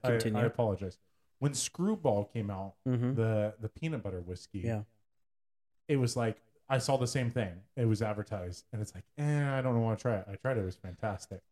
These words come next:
Speaker 1: So, uh, I could agree with you. I think it is fantastic, but it's not anything that I could have a second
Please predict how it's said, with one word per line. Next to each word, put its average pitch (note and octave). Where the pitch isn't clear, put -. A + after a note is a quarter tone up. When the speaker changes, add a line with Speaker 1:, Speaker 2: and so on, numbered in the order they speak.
Speaker 1:
So, D#3
uh, C#3
I -
could D#3
agree C3
with A2+
you. A2+
I A2+
think A#2
it A2+
is A2+
fantastic, B2
but A#2
it's G2+
not G#2
anything G#2
that G2+
I G2
could F#2+
have F#2+
a F#2+
second -